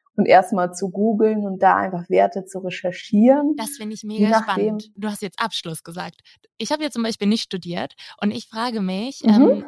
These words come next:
Speaker 2: welche Rolle spielen Abschlüsse heutzutage noch?
Speaker 1: Das ist eine super spannende Frage. Ich finde, es kommt sehr stark darauf an, wofür man sich bewirbt, ne? Also bewirbst du dich beispielsweise für den öffentlichen Dienst,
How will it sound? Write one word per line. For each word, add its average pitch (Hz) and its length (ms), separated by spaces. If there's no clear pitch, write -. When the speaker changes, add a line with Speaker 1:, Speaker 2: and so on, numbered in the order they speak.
Speaker 2:
welche 233 500
Rolle 214 280
spielen 214 400
Abschlüsse 180 520
heutzutage 180 520
noch? 190 300
Speaker 1:
Das 220 140
ist 202 100
eine 214 140
super 208 300
spannende 170 420
Frage. 170 400
Ich 175 160
finde, 214 180
es 196 140
kommt 208 300
sehr 214 260
stark 208 380
darauf 190 280
an, 190 300
wofür 190 500
man 180 280
sich 180 260
bewirbt, 156 580
ne? 214 320
Also 175 240
bewirbst 185 400
du 190 60
dich 185 120
beispielsweise 180 800
für 175 160
den 175 180
öffentlichen 175 640
Dienst, 269 560